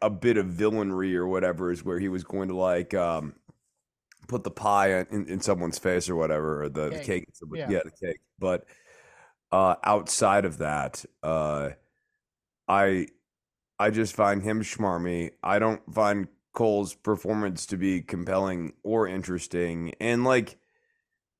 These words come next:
Speaker 1: the match was perfectly competently executed as a comedy match sort of thing. "Come on, do the abdominal stretch with me, buddy," that sort of thing. But, uh, is this a main event angle?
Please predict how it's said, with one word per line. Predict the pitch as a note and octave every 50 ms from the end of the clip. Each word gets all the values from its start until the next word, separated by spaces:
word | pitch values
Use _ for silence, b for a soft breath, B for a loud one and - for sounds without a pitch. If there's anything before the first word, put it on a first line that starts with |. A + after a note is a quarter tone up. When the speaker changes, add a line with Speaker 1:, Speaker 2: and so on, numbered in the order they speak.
| B B B B B B _ B2
Speaker 1:
the | C#3 D3+
match | D#3 D#3+ D#3+ D#3 D3+ C#3+ - - - - - - _ _ _ _ _ _ _ _ _ _ _ _ _ _ -
was | C3+ C#3 D3 C#3 B2 - - - _ _ -
perfectly | A#2+ D3 D#3 C3+ A#2+ C#3 C3 - A#2 A#2 A2 F#2
competently | - - A#2+ A#2 A2+ A2 G2 A2 G#2+ F2 F2+ G#2 G#2+ G2
executed | F2 G2 F#2+ - - F#2+ - - G2+ F#2+ E2+ F2+ F2+ F2 D#2
as | - - F#2 F#2+ D#2+
a | E2+ D#2
comedy | - - F#2+ F2+ E2 E2 E2 D#2+ D#2+ E2
match | D#2 C#2 C2 G1+ G1+ - - - - -
sort | - - F2 D#2
of | D#2 D2
thing. | - - D2+ C2+ B1+ A#1+ B1 -
"Come | - G#2 G2+
on, | G2+ F#2 F2 E2+ D#2+
do | E2+ E2
the | D2+ E2 E2
abdominal | D#2 C#2+ C#2 E2 D#2 E2 E2 D2 C#2+
stretch | - - F2 D2+ - -
with | D#2+ -
me, | E2 D#2 C#2+
buddy," | C2 C#2 C#2+ C#2+ C#2+ C#2+ C2+ B1+
that | B1+ C#2 C#2+
sort | - - D2 C2+
of | C#2
thing. | - C#2+ C2+ C2 C2 B1+ -
But, | G#2 G#2 G2+ G2+ - b b b b b b b b b b b b b b b _ _ _ _ -
uh, | A2+ - - _ -
is | - - - C3+ C3+ B2+
this | C3 C3+ B2+ B2+ C3+
a |
main | B2 A2 G#2 G#2 G#2
event | F2+ F#2+ F#2+ F#2
angle? | F2+ F2 F2 E2+ - F2 F2 E2+ E2 -